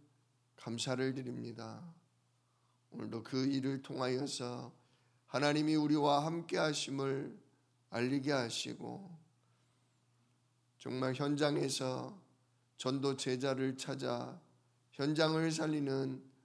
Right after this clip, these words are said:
영원한 작품이 우리 삶에 남게 하여 주시옵소서.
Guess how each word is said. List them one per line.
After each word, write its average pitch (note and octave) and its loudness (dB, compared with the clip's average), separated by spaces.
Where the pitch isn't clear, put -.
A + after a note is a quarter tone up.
영원한 C3 0
작품이 C#3 -4
우리 C3 -2
삶에 C3 -4
남게 C3+ 0
하여 C3 0
주시옵소서. B2+ -8